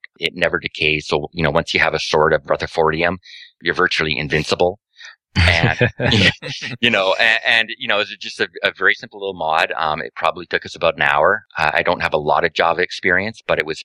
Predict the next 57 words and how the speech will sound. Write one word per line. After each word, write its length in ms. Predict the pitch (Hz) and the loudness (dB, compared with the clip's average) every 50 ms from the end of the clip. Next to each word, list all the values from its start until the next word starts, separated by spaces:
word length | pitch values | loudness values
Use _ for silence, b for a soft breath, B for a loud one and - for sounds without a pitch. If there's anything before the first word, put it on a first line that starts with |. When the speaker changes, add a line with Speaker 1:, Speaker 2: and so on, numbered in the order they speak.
| _ - | _ -6
Speaker 1:
pretty 380 | - 107 101 98 90 78 73 71 | -2 0 2 2 0 -2 -8 -14
simple 460 | - - 82 80 76 - 76 71 - - | -8 -6 -6 -4 -4 -4 -6 -6 -8 -8
to, 260 | - 71 69 69 71 | -10 -8 -4 -2 0
uh, 240 | 71 71 71 71 73 _ B B B B B B B - | 2 2 2 0 -2 _ B B B B B B B -6
to 60 | - | -2
get 160 | - 82 82 - | -2 -2 -2 -2
this 160 | - - - | -6 -10 -10
block 320 | - - 80 76 78 - - | -6 0 0 0 0 0 -2
set 220 | - - 76 73 | -2 0 0 2
up. 180 | 73 71 - - | 2 0 0 -2
And, 240 | 71 71 69 69 69 _ b b b b b b b - | -4 -6 -6 -6 -12 _ b b b b b b b -4
you 100 | 117 107 | 0 0
know, 80 | 101 | 2
then 120 | 107 117 135 | 2 2 0
you 80 | 120 | -2
just 160 | 113 113 - | -4 -4 -2
sort 140 | - 120 110 | 0 0 2
of 60 | 98 | 2
go 160 | - 101 95 92 | 4 4 4 4
through 220 | - 98 101 107 | 2 0 2 2
and, 100 | 95 85 | 2 2
you, 120 | 78 - - | 0 -2 -4
you 140 | - 80 80 | -2 0 0
know, 160 | 76 78 82 - 85 | 0 0 0 0 0
uh, 120 | 82 82 - | 0 0 0
it, 180 | - 95 95 - | 0 -2 -4 -4
it's 160 | - - - 113 | -4 -4 0 -2
a, 60 | 107 107 | 0 0
it's 140 | 101 - | 0 -2
a 60 | 113 107 | 0 0
really 160 | 147 190 - | 0 0 2
great 200 | - 107 104 101 | 2 2 2 2
environment 380 | 92 - 92 92 92 90 76 | 2 0 0 0 0 0 -2
because 260 | - - - - 82 82 | -4 -6 -8 -8 -8 -8
you 80 | 82 | -10
can 140 | - 95 82 | -12 -12 -8
kinda 240 | - - 117 120 123 | -4 -2 -2 -2 -2
talk 260 | - - 92 95 - | 0 0 0 0 0
about 200 | 101 87 87 82 - | -2 -2 -2 0 0
objects, 640 | 71 73 78 78 - - - 64 - - - - - B B B B B B B B | 2 2 2 0 -2 -4 -4 -4 -6 -6 -10 -20 -20 B B B B B B B B
you 120 | - 90 | -4 -2
know, 100 | 82 76 | -2 -2
so 140 | 76 - 85 | 0 -2 -2
here's 280 | - 98 98 95 98 - | 0 0 0 0 0 0
our 160 | 95 87 - - | -2 -4 -4 -2
block 300 | 82 80 80 78 69 - - | 0 2 4 4 4 2 0
and 100 | 78 82 | -4 -6
it's 140 | 85 - - | -6 -6 -6
represented 520 | 87 - - - - 90 80 80 78 73 | -10 -8 -8 -6 -4 -2 -2 -2 -2 0
by 220 | - 78 73 73 71 | 0 0 2 2 0
this, 320 | 76 78 73 - - - | 0 -2 -2 -4 -6 -8
you 80 | - 78 | -6 -2
know, 80 | 76 73 | -2 0
Rutherfordium 880 | 73 78 80 - 87 82 - - 80 78 78 76 76 76 71 73 73 - B B B B B B B | 2 0 0 0 -2 -8 -2 0 0 0 0 0 0 0 0 0 -2 -6 B B B B B B B
dot 260 | - 80 73 76 - | 0 0 0 0 -2
class 480 | - - - 82 76 76 76 - - - - | -4 -4 0 2 2 2 0 -2 -4 -6 -4
file. 340 | 73 69 69 65 65 65 | -2 -2 0 -2 -2 -6